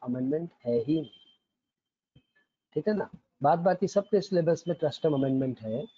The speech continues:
कोई इंटर का है तो कोई फाइनल का है, तो वो मैं जब amendment करा दूंगा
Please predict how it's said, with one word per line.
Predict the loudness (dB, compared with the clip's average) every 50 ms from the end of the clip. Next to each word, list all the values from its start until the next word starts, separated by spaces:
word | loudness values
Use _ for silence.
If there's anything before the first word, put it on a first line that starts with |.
| _ _ _ _ _ _ _ _ _ _ _ 2
कोई | 6 6 6 6 4 0 -2 0
इंटर | 0 0 0 0 -2 0
का | 2 4 4 4
है | 4 4 4 6 4 4
तो | 2 -2
कोई | -6 -2 -2 -2 -2 -2 -4
फाइनल | -4 -2 0 0 2 2 2
का | 0 0 0 0
है, | 0 0 -2 -2 -4 -4 -8 _ _ _ _ _ _ -2
तो | 0
वो | 2 4 4
मैं | 4 4
जब | 4 4 4 4
amendment | 4 2 2 2 2 2 0 0 0
करा | 0 2 4 4 4
दूंगा | 2 0 -2 -2 0 0 -2 -2